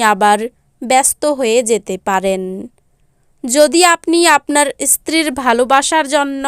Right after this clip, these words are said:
ক্ষুধিত থাকেন, তাহলে এই দিনগুলি আপনার জন্য মঙ্গলময় হবে। আপনার ভদ্র ব্যবহার প্রশংসনীয় হবে। অনেক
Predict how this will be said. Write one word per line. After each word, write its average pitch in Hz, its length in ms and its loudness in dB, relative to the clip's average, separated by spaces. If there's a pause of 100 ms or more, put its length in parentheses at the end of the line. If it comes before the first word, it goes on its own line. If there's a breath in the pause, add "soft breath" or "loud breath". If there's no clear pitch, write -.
(100)
ক্ষুধিত 254 440 -8
থাকেন, 208 420 -4 (720)
তাহলে 294 340 4 (180)
এই 240 200 2
দিনগুলি 269 560 -6
আপনার 240 400 -2
জন্য 220 420 -2 (540)
মঙ্গলময় 247 760 -2
হবে। 190 420 -4 (840)
আপনার 302 460 -6
ভদ্র 269 380 -8 (160)
ব্যবহার 220 640 -4 (240)
প্রশংসনীয় 277 960 -6 (140)
হবে। 190 380 -6 (800)
অনেক 302 300 0